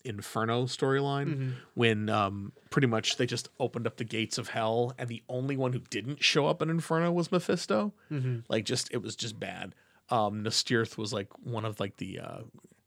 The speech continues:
Speaker 1: "Hi, I'm a demon, and I'm gonna collect mutants of incredible power." Just
Speaker 2: Yeah, I feel like Mephisto could start playing a role, and I feel like if Mephisto plays a role in the M C U, then we're gonna, probably gonna get Ghost Rider.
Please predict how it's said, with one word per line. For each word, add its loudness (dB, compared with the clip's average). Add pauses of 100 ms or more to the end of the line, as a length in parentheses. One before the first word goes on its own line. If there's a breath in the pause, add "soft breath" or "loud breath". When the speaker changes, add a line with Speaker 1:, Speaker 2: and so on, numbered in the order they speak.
Speaker 1:
"Hi, 4
I'm 2
a 0
demon, 0
and 0
I'm -4
gonna -2
collect -4
mutants -6
of -4
incredible -2
power." -2
Just -6
Speaker 2:
Yeah, 0
I -2
feel 0
like 2
Mephisto 2
could -2
start 0
playing -4
a -2
role, -4
and 0
I 2
feel 2
like 6
if -2
Mephisto 4
plays 2
a 2
role 4
in 0
the 2
M 0
C -2
U, 4
then -2
we're -2
gonna, -2
probably -2
gonna -2
get -2
Ghost -4
Rider. -6